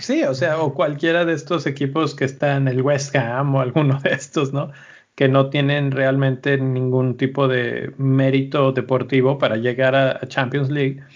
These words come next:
y que de todas formas la Premier diga, "Bueno, como yo decido, pues yo los mando.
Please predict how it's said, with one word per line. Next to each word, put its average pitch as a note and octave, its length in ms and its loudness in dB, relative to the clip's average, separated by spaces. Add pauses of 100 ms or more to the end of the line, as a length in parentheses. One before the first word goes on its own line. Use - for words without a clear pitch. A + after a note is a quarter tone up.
(400)
y C#3 160 0
que B2 240 2
de B2+ 120 0
todas C3+ 300 0
formas C3+ 440 0
la B2+ 420 -4
Premier C#3 320 4
diga, C#3 180 2
"Bueno, C#3+ 240 0
como C3+ 220 2
yo C#3 200 2
decido, F3+ 520 0
pues A2+ 140 0
yo B2 160 2
los A2 140 -6
mando. C3+ 400 0